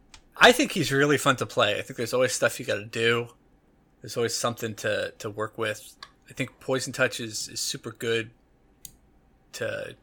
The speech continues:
chase people down with and be aggressive with. Uh, he's not just, like, a sit in lane and babysit kinda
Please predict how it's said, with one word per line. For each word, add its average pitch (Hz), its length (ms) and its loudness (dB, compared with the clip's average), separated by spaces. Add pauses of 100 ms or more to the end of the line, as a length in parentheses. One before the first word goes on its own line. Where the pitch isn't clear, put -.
chase - 220 0
people 110 220 -10
down 123 320 2
with 117 220 -2
and 101 100 -12
be 101 80 -8
aggressive 107 500 -4
with. 107 440 -6 (320)
Uh, 123 160 -12
he's 123 180 -6
not 143 160 10
just, - 160 -2
like, 123 140 0
a 101 40 -6
sit - 280 -6
in 117 120 -10
lane 110 240 -8
and 95 120 -18
babysit 104 480 -6 (1500)
kinda 98 400 -6